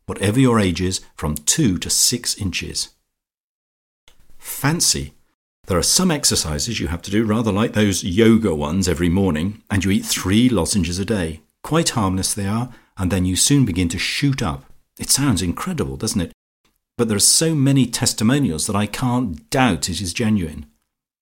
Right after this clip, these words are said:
Here's one of a man who grew six inches. I saw it advertised in some paper and sent for it. Only a guinea. What fun when Robert begins to see that I am taller than he is.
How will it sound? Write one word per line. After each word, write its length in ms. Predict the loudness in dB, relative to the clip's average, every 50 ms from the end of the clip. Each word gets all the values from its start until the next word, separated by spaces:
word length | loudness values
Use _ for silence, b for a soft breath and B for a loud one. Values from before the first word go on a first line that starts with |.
| -6
Here's 220 | -2 0 0 2 0
one 140 | 0 0 0
of 80 | 0
a 60 | 0
man 200 | 0 0 0 2
who 140 | 2 0 0
grew 260 | 0 2 2 2 2
six 580 | 2 2 0 2 2 2 0 0 0 -4 -2 0
inches. 500 | 0 0 0 -2 -10 -10 -10 -12 -12 -12 _ _ _ _ _ _ _ _ _ _ _ _ _ -2
I 120 | 0 0
saw 180 | 2 2 2 2
it 60 | 2
advertised 580 | 0 -2 -2 -6 -8 -6 -4 -4 -2 -2 -2
in 160 | -2 -2 0 2
some 280 | 0 0 0 0 -2
paper 380 | -2 -2 -2 -2 -2 -4 -8 -6
and 100 | -2 0
sent 260 | 0 2 0 0 -2
for 200 | -4 -8 -8 -8
it. 140 | -8 -14 -16 _ _ _ _ _
Only 220 | 0 0 2 0
a 80 | -2 -2
guinea. 480 | -2 -4 -4 -4 -4 -6 -8 -10 -16 _ _ _ _ _ _ _ _ _ _ _ _
What 240 | -4 -4 -4 -4 -8
fun 520 | -12 -10 -10 -6 -2 0 0 0 0 0
when 180 | -2 -4 -4 -2
Robert 300 | -2 -2 -2 -4 -6 -6
begins 360 | -6 -4 -2 0 0 0 0 -2
to 100 | -2 -2
see 200 | 0 0 0 -2
that 120 | -4 -4 -4
I 120 | -2 -2
am 100 | -2 -2
taller 420 | -2 -4 -8 -4 -4 -2 -2 -2 -2
than 160 | -2 -2 -2
he 260 | 0 -2 -4 -2 -4
is. 300 | -4 -6 -6 -8 -10 -10